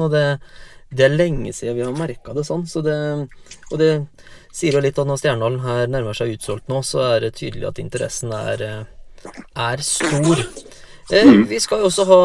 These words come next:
Speaker 1: samsending på lørdagen her.
Speaker 2: Ja.
Speaker 1: Det er alltid moro, det. Så da håper vi at både de som da ikke dukker opp i hallen, eh, i både Sarpsborg-leiren og Fredrikstad-leiren her, eh,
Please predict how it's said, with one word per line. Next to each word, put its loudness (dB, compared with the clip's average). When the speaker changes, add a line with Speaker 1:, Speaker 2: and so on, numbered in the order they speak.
Speaker 1:
samsending -2
på -4
lørdagen 2
her. 0
Speaker 2:
Ja. 10
Speaker 1:
Det -2
er 2
alltid -4
moro, 2
det. 8
Så 0
da 4
håper -2
vi 0
at -6
både -2
de 0
som -6
da -2
ikke -12
dukker -6
opp -10
i -4
hallen, -2
eh, -6
i -8
både -6
Sarpsborg-leiren 0
og -2
Fredrikstad-leiren -4
her, -2
eh, -4